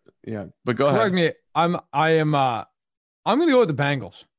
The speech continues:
Speaker 2: in this. You know what? I'm going Cincy.
Speaker 1: Three
Speaker 2: I
Speaker 1: point, three point underdog at home to Cleveland.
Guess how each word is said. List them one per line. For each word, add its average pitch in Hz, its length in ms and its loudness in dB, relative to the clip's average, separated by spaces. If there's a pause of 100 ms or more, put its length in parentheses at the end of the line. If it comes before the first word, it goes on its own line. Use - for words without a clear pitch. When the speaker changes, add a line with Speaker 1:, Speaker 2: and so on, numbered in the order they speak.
(200)
Speaker 2:
in 113 80 -12
this. 98 180 -12
You 185 160 -10
know 151 120 2
what? 160 300 0
I'm 165 140 -4
going 202 200 2
Cincy. 117 420 -6 (960)
Speaker 1:
Three 160 100 0
Speaker 2:
I 156 100 2
Speaker 1:
point, 151 420 -2
three 160 180 2
point 165 220 0
underdog 147 380 2
at 135 80 2
home 135 200 2
to 120 60 0
Cleveland. 107 460 -2